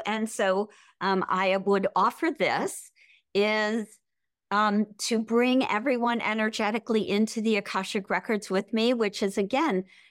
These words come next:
just really aligning, um, and using a sacred prayer as a vibrational key to connect us and open us to divine source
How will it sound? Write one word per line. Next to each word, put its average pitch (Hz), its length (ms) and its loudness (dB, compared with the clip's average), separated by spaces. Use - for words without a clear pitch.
just 220 260 -4
really 226 880 2
aligning, 190 880 2
um, 180 540 0
and 196 220 2
using 208 420 0
a 196 60 -2
sacred 202 500 -2
prayer 175 380 0
as 208 160 -2
a 170 60 -4
vibrational 175 680 -4
key 185 440 -2
to 196 340 0
connect 208 640 -2
us 233 300 0
and 196 220 2
open 220 360 0
us 190 240 -2
to 180 180 -4
divine 180 540 0
source 190 420 -2